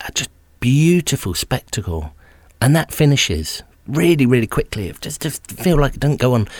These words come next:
for long. And then these lads come out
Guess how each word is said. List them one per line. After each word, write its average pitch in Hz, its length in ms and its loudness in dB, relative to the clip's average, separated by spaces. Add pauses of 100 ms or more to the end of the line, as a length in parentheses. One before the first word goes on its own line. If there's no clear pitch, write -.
(260)
for - 160 -2
long. 113 420 4 (840)
And 139 140 6
then 135 160 4
these 127 160 2
lads 143 340 0
come 101 180 -2
out 82 240 -2